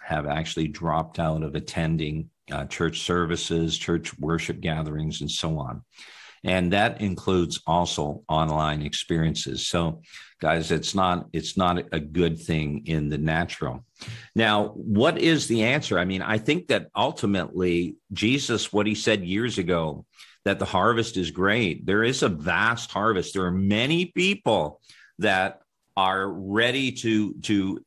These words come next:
receive the gospel and to be born again and to be saved. There are many people in the world. There are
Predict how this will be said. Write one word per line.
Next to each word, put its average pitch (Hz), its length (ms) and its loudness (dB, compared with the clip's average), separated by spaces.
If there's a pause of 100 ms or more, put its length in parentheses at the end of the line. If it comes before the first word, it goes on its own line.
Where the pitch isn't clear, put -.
(120)
receive 120 1000 0
the 107 100 0
gospel 113 760 0
and 85 240 0
to 90 120 -2
be 80 200 -2
born 110 400 2
again 107 380 0
and 98 160 -2
to 92 100 -2
be 82 300 -4 (120)
saved. 113 600 2
There 92 140 2
are 90 60 2
many 113 540 2
people 127 480 -2
in 107 80 2
the 101 60 2
world. 92 380 2
There 127 200 2
are 110 280 2